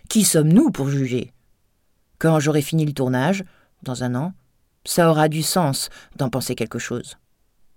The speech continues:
Là, non. Je sais qu'il y en a pour dire que c'est pas normal,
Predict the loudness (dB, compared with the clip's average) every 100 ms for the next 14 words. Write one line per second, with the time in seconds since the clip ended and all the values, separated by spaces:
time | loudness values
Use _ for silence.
0 | _ _ _ _ _ 0 4 6 6 4
1 | 4 2 -2 _ _ _ _ _ _ 2
2 | 4 4 2 0 0 2 2 2 -2 -4
3 | -4 -2 -2 -2 -4 -4 -2 -2 -2 -2